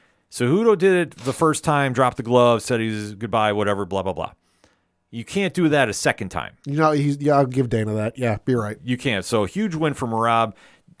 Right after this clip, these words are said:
Speaker 1: I th-, he's got a title shot locked up.
Speaker 2: Uh,
Speaker 1: No
Speaker 2: looking at his
Speaker 1: question about
Speaker 2: record,
Speaker 1: that.
Speaker 2: I'm not gonna run through the whole thing, but, uh, Merab's record, dude has not lost since a U F C fight night in April of twenty eighteen, where he lost to Ricky Simon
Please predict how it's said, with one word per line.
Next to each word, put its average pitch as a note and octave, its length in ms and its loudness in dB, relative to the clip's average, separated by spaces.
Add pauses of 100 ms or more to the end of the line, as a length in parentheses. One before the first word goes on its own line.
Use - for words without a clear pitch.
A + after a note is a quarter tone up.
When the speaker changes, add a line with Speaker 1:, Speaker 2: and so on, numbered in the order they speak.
Speaker 1:
I A2 160 0
th-, B2+ 200 -8
he's G#2 180 -6
got A2 180 0
a F#2+ 40 -2
title F#2+ 240 -2
shot E2+ 220 -4
locked D2+ 260 -8
up. D#3+ 60 4
Speaker 2:
Uh, E3+ 240 10
Speaker 1:
No F3+ 80 4
Speaker 2:
looking G3+ 220 2
at F3+ 140 4
his E3 100 0
Speaker 1:
question D#3 40 -8
about F3 100 2
Speaker 2:
record, G3 180 0
Speaker 1:
that. C#3+ 40 0
Speaker 2:
I'm D3 60 -4
not D#3+ 140 0
gonna D#3 120 -2
run D#3+ 140 -2
through D#3+ 120 -4
the D3+ 80 0
whole D3+ 120 0
thing, E3+ 200 -4
but, C#3 140 -2
uh, C#3+ 280 -2
Merab's C#3 460 -2
record, C#3+ 400 -2
dude D#3 180 0
has C#3 220 -2
not C#3 300 -2
lost C#3 580 -4
since C3 260 -6
a B2 60 -10
U C#3+ 160 0
F D#3+ 80 -2
C C3+ 120 -8
fight - 460 -2
night A#2+ 280 -6
in A#2+ 180 -10
April D3 340 -2
of B2+ 80 -6
twenty C#3+ 340 -6
eighteen, B2+ 500 -8
where A#2+ 120 -6
he A#2+ 140 -6
lost B2+ 380 -6
to A2+ 60 -8
Ricky C#3+ 280 -6
Simon C3 460 -2